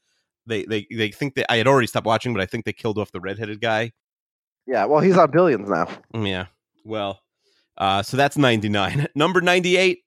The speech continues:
Speaker 1: Family Matters.
Speaker 2: By the way, I, I have Homeland eighty-four, but I
Speaker 1: Yeah.
Speaker 2: agree with you. I quit after season two.
Speaker 1: Yeah.
Speaker 2: Uh, Jim Crumley, similarly, excuse me, not Jim. Jim doesn't have it on his list at all, but Michael Clark has it at fifty-four.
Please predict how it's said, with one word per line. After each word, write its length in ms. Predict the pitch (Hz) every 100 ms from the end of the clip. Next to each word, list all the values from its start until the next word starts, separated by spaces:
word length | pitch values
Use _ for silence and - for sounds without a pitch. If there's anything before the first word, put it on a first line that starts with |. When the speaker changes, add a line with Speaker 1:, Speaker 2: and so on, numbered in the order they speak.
| _
Speaker 1:
Family 340 | - 156 139
Matters. 200 | 107 90
Speaker 2:
By 60 | 175
the 80 | 170
way, 180 | 117 95
I, 300 | - - 180
I 20 | 202
have 120 | 175
Homeland 320 | 180 175 160
eighty-four, 720 | 151 135 120 139 120 104 110 -
but 100 | 143
I 100 | 139
Speaker 1:
Yeah. 120 | 95
Speaker 2:
agree 100 | 135
with 180 | 131 117
you. 220 | 101 104 -
I 80 |
quit 180 | 127 165
after 180 | 135 -
season 240 | - 117 107
two. 320 | - 104 101 _ _
Speaker 1:
Yeah. 140 | - 113
Speaker 2:
Uh, 60 |
Jim 240 | 120 160 139
Crumley, 580 | 120 165 160 135 110 113 _ _ _
similarly, 600 | 160 151 139 123 117 113 120 _ _ _
excuse 260 | 117 - 127
me, 80 | 131
not 180 | 131
Jim. 160 | 120 98
Jim 140 | 139
doesn't 160 | 160 135
have 100 | 127
it 60 | 110
on 80 | 98
his 80 |
list 140 | 104 -
at 60 | 107
all, 100 | 87
but 100 | 95
Michael 220 | 135 143
Clark 300 | - 143 135
has 140 | 143 120
it 80 | 110
at 100 | -
fifty-four. 640 | 131 117 - 104 92